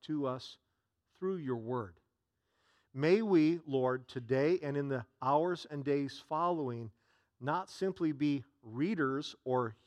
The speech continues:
hearers of your word, but may we be doers of your word. This we pray together in Jesus' name.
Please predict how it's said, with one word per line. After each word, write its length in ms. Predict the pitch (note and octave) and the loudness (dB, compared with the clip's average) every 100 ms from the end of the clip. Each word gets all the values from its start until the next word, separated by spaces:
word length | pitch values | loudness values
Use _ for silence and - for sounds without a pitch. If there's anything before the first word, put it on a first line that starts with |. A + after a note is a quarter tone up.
| - | -10
hearers 560 | G#3 C#4 F#3 A#2+ G#2+ - | -4 -2 0 -2 -4 -8
of 200 | A#2+ A2 | -8 -8
your 160 | A2 A#2+ | -8 -8
word, 420 | A2+ A#2+ B2 C3+ _ _ _ _ _ | -4 -2 -2 -4 _ _ _ _ _
but 160 | - D#3+ | -10 -8
may 300 | C3 C#3+ E3+ | -4 0 0
we 240 | E3+ E3+ | 0 -4
be 380 | D#3 C#3 D3 C#3+ - _ _ D3+ B2 | -4 -2 0 -2 -8 _ _ _ -6
doers 580 | F3 B2+ G#2+ G2+ - - | -4 -4 -6 -12 -20 -16
of 180 | B2 A#2 | -14 -10
your 160 | A#2+ A#2 | -8 -8
word. 380 | A2 A2 F2+ F2+ _ _ _ _ _ _ _ _ | -8 -12 -14 -20 _ _ _ _ _ _ _ _
This 220 | G#2+ A2 D3+ | -12 -10 -6
we 120 | D#3+ | -6
pray 440 | - C3+ A2 G#2+ A#2+ _ _ _ _ _ | -6 -10 -10 -12 -18 _ _ _ _ _
together 520 | A#2 A2+ F3 A2+ G2+ _ _ _ _ - | -14 -6 -6 -6 -14 _ _ _ _ -18
in 140 | G#2 | -16
Jesus' 560 | G2 G#2+ B2+ B2+ B2+ - | -14 -12 -12 -14 -18 -18
name. 280 | G2 F#2 | -20 -20